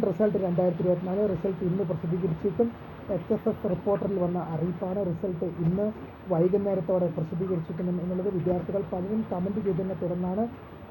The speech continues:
ഞാൻ എച്ച് എസ് എസ് റിപ്പോർട്ടറിൽ നോക്കിയത്. അപ്പോൾ ആ വിദ്യാർത്ഥികൾ പറഞ്ഞ സത്യമാണ്, എച്ച് എസ് എസ് റിപ്പോർട്ടറിൽ അങ്ങനെ അറിയിപ്പ് വന്നിട്ടുണ്ട്. അപ്പോൾ അങ്ങനെ ഇന്ന് റിസൾട്ട് പ്രസിദ്ധീകരിക്കുകയാണെങ്കിൽ വിദ്യാർത്ഥികൾക്ക് വളരെ ആശ്വാസകരമാകും. ഇന്ന് വൈകുന്നേരത്തോടെ റിസൾട്ട് ഉണ്ടാകുമെന്നാണ് എച്ച് എസ് എസ് റിപ്പോർട്ടർ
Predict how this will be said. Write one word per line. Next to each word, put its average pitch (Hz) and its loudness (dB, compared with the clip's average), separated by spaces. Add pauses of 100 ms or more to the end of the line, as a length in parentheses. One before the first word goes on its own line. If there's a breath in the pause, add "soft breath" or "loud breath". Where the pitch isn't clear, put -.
ഞാൻ 190 2
എച്ച് 175 -2
എസ് - -6
എസ് 170 -6
റിപ്പോർട്ടറിൽ 185 -2
നോക്കിയത്. 170 0
അപ്പോൾ 202 0 (480)
ആ 180 0 (100)
വിദ്യാർത്ഥികൾ 190 2 (100)
പറഞ്ഞ 170 -2 (120)
സത്യമാണ്, 185 -4
എച്ച് 165 -4
എസ് - -8
എസ് 175 -8
റിപ്പോർട്ടറിൽ 185 -2 (520)
അങ്ങനെ 185 0
അറിയിപ്പ് 175 0
വന്നിട്ടുണ്ട്. 180 0
അപ്പോൾ 196 -2 (120)
അങ്ങനെ 196 0
ഇന്ന് 214 2
റിസൾട്ട് 190 -4
പ്രസിദ്ധീകരിക്കുകയാണെങ്കിൽ 185 -2
വിദ്യാർത്ഥികൾക്ക് 180 -2
വളരെ 196 -2
ആശ്വാസകരമാകും. 175 -4 (480)
ഇന്ന് 196 0
വൈകുന്നേരത്തോടെ 190 0 (100)
റിസൾട്ട് 196 -4
ഉണ്ടാകുമെന്നാണ് 202 -2 (120)
എച്ച് 156 -10
എസ് 170 -10
എസ് - -10
റിപ്പോർട്ടർ 185 -6